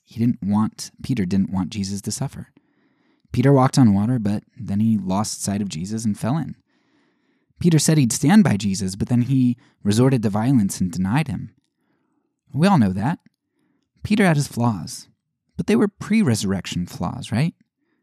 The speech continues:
But then God took that silly fool and he transformed him into a man who would die upside down on a cross.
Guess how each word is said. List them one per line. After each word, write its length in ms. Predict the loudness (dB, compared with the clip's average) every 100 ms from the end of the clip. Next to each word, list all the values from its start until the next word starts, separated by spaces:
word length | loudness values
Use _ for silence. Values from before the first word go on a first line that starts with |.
| _ _ _ _ _ _ _ _ -10
But 100 | 2
then 180 | 6 6
God 200 | 6 2
took 160 | -2
that 120 | -4 -4
silly 280 | 0 2
fool 420 | 0 2 2 2 2
and 140 | 0
he 100 | -4
transformed 640 | -2 -2 -2 0 4 4 4
him 120 | 4
into 180 | 6 6
a 60 |
man 360 | 6 4 2 0
who 160 | -2
would 140 | -4 -4
die 340 | -4 -2 -4
upside 440 | -6 -6 -4 -2 -2
down 240 | -2 -2
on 160 | -2 -4
a 40 |
cross. 560 | -6 -8 -8 -10 -14